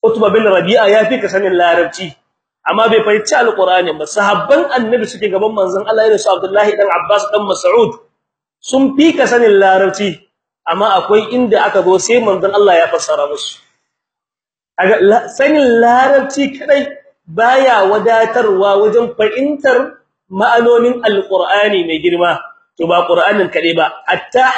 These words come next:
hadisan Annabi Muhammad sai ka zauna gaban malamai an karanta da shi.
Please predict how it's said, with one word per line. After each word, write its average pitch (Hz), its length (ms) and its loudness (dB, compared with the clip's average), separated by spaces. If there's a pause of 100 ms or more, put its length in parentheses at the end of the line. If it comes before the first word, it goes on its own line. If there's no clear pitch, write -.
hadisan 220 480 -4
Annabi 196 480 -2
Muhammad 180 440 -2 (840)
sai 208 260 0
ka 208 220 0
zauna 208 260 2
gaban 190 300 0
malamai 170 400 0
an 170 80 -6
karanta 160 260 -12
da 147 140 -8
shi. - 160 -20